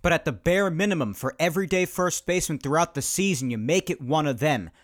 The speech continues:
You don't put someone at first base like D J who's not a true first baseman. Get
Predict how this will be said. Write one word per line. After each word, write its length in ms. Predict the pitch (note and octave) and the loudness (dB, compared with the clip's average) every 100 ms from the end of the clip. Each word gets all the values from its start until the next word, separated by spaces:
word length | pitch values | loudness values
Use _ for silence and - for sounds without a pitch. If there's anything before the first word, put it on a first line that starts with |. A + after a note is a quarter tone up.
| - | -10
You 120 | A#2+ | -4
don't 320 | C#3 E3+ F3+ | 0 0 0
put 180 | - F3+ | -2 -2
someone 380 | - F3 E3 D#3+ | -2 0 0 -2
at 100 | D3+ | -2
first 320 | D#3 D3+ - | -2 -4 -2
base 240 | D3 C#3 | -2 0
like 160 | C#3+ - | -4 -2
D 160 | C#3+ C3 | -2 0
J 160 | C3 | 0
who's 180 | A#2+ G#2 | -2 -4
not 280 | A2+ C#3 - | 0 0 0
a 80 | C#3+ | -6
true 320 | - - C3+ | -4 -2 -2
first 420 | - C3+ A#2+ - | -2 -2 -2 -2
baseman. 500 | C3 B2+ - F#2 E2+ - | -2 -2 -4 -12 -10 -2
Get 260 | D#3 - | -2 -2